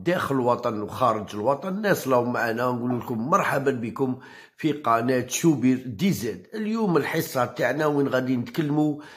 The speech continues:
يعني، بعد شاهدنا الأمس، يعني، دخول لاعبين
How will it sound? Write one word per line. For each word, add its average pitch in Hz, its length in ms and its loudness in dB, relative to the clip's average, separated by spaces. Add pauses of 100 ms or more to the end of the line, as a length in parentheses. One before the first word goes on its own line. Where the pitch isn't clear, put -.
(240)
يعني، 127 260 2
بعد 117 320 -2
شاهدنا 123 420 -2
الأمس، 117 800 -2
يعني، 110 320 -10
دخول 127 640 4
لاعبين 113 800 -2